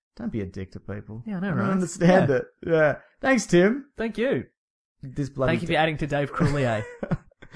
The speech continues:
Speaker 1: Should we make that the last Dave Crulier segment?
Speaker 2: No.
Speaker 1: Okay, so we
Speaker 2: Well,
Speaker 1: got
Speaker 2: I mean, it depends how many. It, it
Speaker 1: Start
Speaker 2: certainly
Speaker 1: a
Speaker 2: will
Speaker 1: thing
Speaker 2: be
Speaker 1: in
Speaker 2: if nobody sends another one in.
Speaker 1: So-,
Speaker 2: So.
Speaker 1: somebody d-, d-, start a subreddit
Speaker 2: What if he's
Speaker 1: thing.
Speaker 2: our arch nemesis? What
Speaker 1: I
Speaker 2: if he
Speaker 1: hope
Speaker 2: becomes
Speaker 1: so.
Speaker 2: our arch nemesis?
Speaker 1: That'd be
Speaker 2: Yeah.
Speaker 1: great.
Speaker 2: Yeah.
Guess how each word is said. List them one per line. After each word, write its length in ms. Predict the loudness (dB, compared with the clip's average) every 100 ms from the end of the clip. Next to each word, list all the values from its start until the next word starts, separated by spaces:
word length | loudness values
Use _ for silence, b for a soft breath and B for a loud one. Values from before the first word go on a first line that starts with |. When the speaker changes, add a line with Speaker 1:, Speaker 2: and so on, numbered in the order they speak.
| -16 -4
Speaker 1:
Should 100 | 4
we 60 | 8
make 160 | 8
that 120 | 8
the 60 | 6
last 320 | 6 6 6
Dave 200 | 6 6 4
Crulier 640 | 4 4 6 6 6 4 4
segment? 220 | 2 4
Speaker 2:
No. 540 | 8 10 10 8 4 2
Speaker 1:
Okay, 320 | 6 8 6
so 160 | 6 6
we 80 |
Speaker 2:
Well, 120 | 10 10
Speaker 1:
got 20 |
Speaker 2:
I 20 | 8
mean, 80 | 6
it 80 | 2
depends 240 | 0 2
how 100 | 2
many. 160 | 0 -4 -10
It, 140 | -12 -14 -6
it 200 | -4 -4
Speaker 1:
Start 320 | 2 8 10
Speaker 2:
certainly 60 | 10
Speaker 1:
a 40 |
Speaker 2:
will 80 | 8
Speaker 1:
thing 80 | 10
Speaker 2:
be 60 | 8
Speaker 1:
in 40 |
Speaker 2:
if 100 | 6
nobody 300 | 6 4 4
sends 280 | 2 0 0
another 240 | 2 2 2
one 140 | 0
in. 140 | -2
Speaker 1:
So-, 380 | -6 -6 4 6
Speaker 2:
So. 60 | 6
Speaker 1:
somebody 640 | 6 6 8 10 10 8
d-, 180 | 4 0 -2
d-, 80 | -6
start 280 | 2 4 6
a 40 |
subreddit 440 | 4 4 2 4 4
Speaker 2:
What 80 | 2
if 80 |
he's 140 | 2 4
Speaker 1:
thing. 80 | 4
Speaker 2:
our 100 | 4
arch 180 | 2
nemesis? 420 | 2 -2 -2 -6 -6
What 100 | -2
Speaker 1:
I 20 |
Speaker 2:
if 40 |
he 60 | 0
Speaker 1:
hope 60 | 0
Speaker 2:
becomes 200 | 0 0
Speaker 1:
so. 60 | 2
Speaker 2:
our 60 |
arch 160 | 0 0
nemesis? 140 | -4 -4
Speaker 1:
That'd 120 | -4
be 120 | -6
Speaker 2:
Yeah. 60 | -6
Speaker 1:
great. 420 | -2 0 0 -2
Speaker 2:
Yeah. 180 | -8